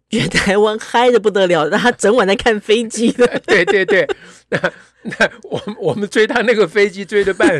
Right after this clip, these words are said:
Speaker 2: 死，<laughs> 那你看总，我们的总统的表现，就当作没什么回事，就是 <laughs> 有朋自远方来。
Speaker 1: 啊，来了。
Speaker 2: <laughs> 啊，就，就，
Speaker 1: 很高兴，
Speaker 2: 就
Speaker 1: 好，欢迎你，
Speaker 2: 欢迎，欢迎，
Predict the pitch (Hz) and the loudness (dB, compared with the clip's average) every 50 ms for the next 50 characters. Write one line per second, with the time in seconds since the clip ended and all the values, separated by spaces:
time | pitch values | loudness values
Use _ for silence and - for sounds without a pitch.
0 | 415 - - - 370 - _ _ _ - - 269 294 262 226 214 190 - - - | -2 -4 -6 -6 -8 -8 _ _ _ -10 -2 0 2 2 2 2 0 -2 -2 -2
1 | 277 233 - - - - 160 156 165 185 202 196 - - 190 220 262 180 170 156 | -2 -2 -2 -4 -2 0 0 0 0 0 0 0 0 0 -2 -2 -2 -4 -4 -2
2 | 151 170 175 165 170 143 127 127 - 202 180 143 - _ _ _ _ _ _ _ | -2 -2 -2 -2 -2 -4 -2 -4 -2 -2 -2 -2 -2 _ _ _ _ _ _ _
3 | - 247 220 - 226 208 202 208 202 185 160 147 160 175 170 - 147 151 156 - | -10 -10 -8 -6 -6 -6 -4 -2 -2 -2 0 0 -2 0 -2 -2 -2 -2 -2 0
4 | - 175 165 147 190 208 233 214 202 196 220 208 - 208 220 202 - - 202 185 | 0 -2 -2 -4 -4 -4 -2 0 0 0 2 2 2 0 0 -2 -4 -4 -4 -4
5 | - - - _ - 190 196 185 - - 220 254 247 226 233 214 185 147 135 127 | -4 -4 -6 _ 0 2 2 2 2 0 -2 -2 -2 -4 -4 -2 -2 -2 -2 -4
6 | 147 - - 196 185 170 147 160 156 - 165 - 247 - - - 175 254 254 - | -6 -8 -6 -4 -2 0 0 0 -2 -4 -6 -8 -8 -12 -12 -6 -2 -2 -2 -2
7 | 226 233 247 262 269 240 208 190 180 180 180 170 156 147 - - - - - 165 | -4 -6 -8 -8 -6 -6 -4 -2 -2 -2 -2 -2 -2 -4 -4 -8 -10 -6 -2 0
8 | 156 160 180 175 214 214 208 190 165 196 196 190 190 180 165 175 196 196 196 - | 0 0 0 0 2 2 2 0 0 -2 -2 -2 -2 -2 -2 -2 -2 -2 -2 -2
9 | - - - - - 180 - 185 - - - - 214 208 196 185 175 170 165 160 | -4 -6 -8 -8 -8 -8 -8 -4 -2 0 0 0 2 2 2 2 2 0 0 -2
10 | 156 156 156 - - 180 | -4 -6 -8 -10 -12 -10